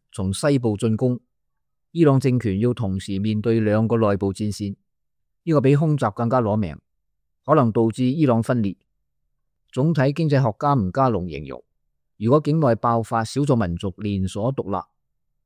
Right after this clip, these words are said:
伊朗將出現蘇聯式嘅解體。台灣淡江大學戰略所副教授林榮佑係噉講嘅。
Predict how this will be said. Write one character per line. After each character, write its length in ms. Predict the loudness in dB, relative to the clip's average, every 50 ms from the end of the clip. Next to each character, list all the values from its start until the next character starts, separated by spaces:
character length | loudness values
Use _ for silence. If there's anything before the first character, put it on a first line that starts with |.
| _ _ _
伊 120 | 2 4
朗 180 | 6 6 6 6
將 220 | 4 4 4 4
出 120 | 4 2 2
現 240 | 2 4 2 2
蘇 220 | 2 2 2 2 2
聯 180 | 2 0 -2
式 140 | -4 -6 -6
嘅 120 | -6 -6 -4
解 160 | -2 -2 -2 -2
體。 280 | -2 -4 -4 -4 -6 _ _ _ _ _ _ _ _ _ _ _ _ _
台 120 | -2 0
灣 180 | 2 4 4 4
淡 240 | 4 4 4 4 4
江 220 | 2 2 2 4
大 160 | 4 2 2
學 60 | 4 2
戰 360 | 0 0 -2 -4 -4 -2 0
略 120 | 0 0 0
所 340 | -2 -6 -4 -2 -2 -2
副 160 | -2 -4 -6 -2
教 200 | 0 0 0 0
授 360 | 0 -2 -2 -2 -4 -8 -12 _ _ _
林 120 | _ -4 -2
榮 380 | -2 -2 0 0 -2 -2 -2
佑 260 | -2 -2 -2 -2 -4 -6 -8
係 80 | -10 -8
噉 180 | -6 -6 -6
講 220 | -4 -4 -4 -4 -4
嘅。 120 | -6 -8